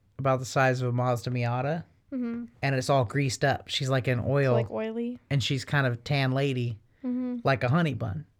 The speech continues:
Speaker 2: Hmm.
Speaker 1: So it looked like a fucking honey bun.
Speaker 2: I just didn't know what in the world you were talking about.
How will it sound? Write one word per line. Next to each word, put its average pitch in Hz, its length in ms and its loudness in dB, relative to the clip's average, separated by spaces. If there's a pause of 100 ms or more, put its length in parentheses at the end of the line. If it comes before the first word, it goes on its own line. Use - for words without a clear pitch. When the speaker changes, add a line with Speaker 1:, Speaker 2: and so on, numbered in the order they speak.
(240)
Speaker 2:
Hmm. 285 240 -6
Speaker 1:
So 151 220 -2
it 135 40 0
looked 185 240 2
like 147 220 2
a 143 40 0
fucking 147 340 0
honey 175 240 4
bun. - 140 0
Speaker 2:
I 311 60 8
just 294 300 2 (220)
didn't 240 360 4
know 247 220 2
what 233 240 2
in 262 80 -4
the 262 80 -2
world 247 260 -2
you 254 80 -2
were 262 100 -4
talking 277 460 -8
about. 196 400 -8